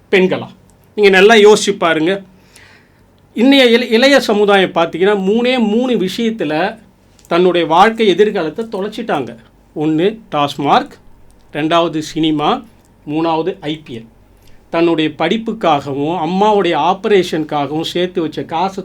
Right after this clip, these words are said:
தூக்கிட்டு, "நான் ஐ பி எல்ல டிக்கெட் பா-, டிக்கெட் வாங்கி நான் மேட்ச் பார்க்க வந்திருக்கிறத" பெருமையா பேசி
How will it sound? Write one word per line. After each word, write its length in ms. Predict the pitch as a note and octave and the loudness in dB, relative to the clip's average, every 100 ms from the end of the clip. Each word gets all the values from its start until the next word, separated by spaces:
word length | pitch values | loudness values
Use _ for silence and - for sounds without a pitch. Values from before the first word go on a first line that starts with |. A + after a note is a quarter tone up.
| - | -10
தூக்கிட்டு, 600 | D3+ D3+ B2+ D3 F3 G3+ - _ _ | -10 -10 -10 -8 -6 -8 -12 _ _
"நான் 140 | D3+ | -2
ஐ 120 | F3 A3+ | 0 0
பி 140 | A3+ | 0
எல்ல 160 | F#3 D#3 | 0 0
டிக்கெட் 380 | G#3 G3+ A3 A3+ | -4 -2 -2 0
பா-, 260 | E3+ E3+ - _ _ _ - | 0 -2 -6 _ _ _ -8
டிக்கெட் 340 | F#3 A#3 G#3 | -2 0 0
வாங்கி 280 | E3+ E3 F#3+ | 2 2 2
நான் 140 | F3 | 2
மேட்ச் 380 | D#3 G#3 A3+ - | 2 0 -2 -2
பார்க்க 260 | F#3+ F3+ E3+ | -2 -2 -2
வந்திருக்கிறத" 760 | D#3+ E3+ F#3+ F#3 E3 C#3+ E3+ - | -2 -2 -2 -4 -6 -6 -8 -2
பெருமையா 580 | E3 G#3+ A3+ A3+ A#3+ A#3 | 0 2 4 4 2 2
பேசி 580 | F3 D#3 - D#3+ F#3+ | 0 0 -2 -6 -6